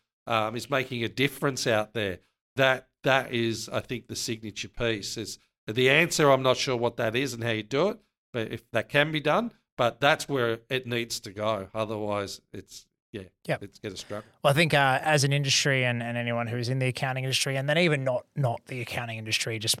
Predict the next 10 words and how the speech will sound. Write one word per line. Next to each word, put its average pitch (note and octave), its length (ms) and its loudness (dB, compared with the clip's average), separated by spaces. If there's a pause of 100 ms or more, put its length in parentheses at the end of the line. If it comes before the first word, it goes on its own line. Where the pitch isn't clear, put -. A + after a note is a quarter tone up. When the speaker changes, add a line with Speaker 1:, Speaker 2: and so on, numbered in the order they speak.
Speaker 2:
apply A#2 440 2
it - 80 -20
broadly A2+ 540 2
to - 140 0
business A2+ 500 -2
if G#2+ 100 -6
you're A#2 120 -4
in A2+ 80 -4
it, A2 140 -4
but A#2 180 0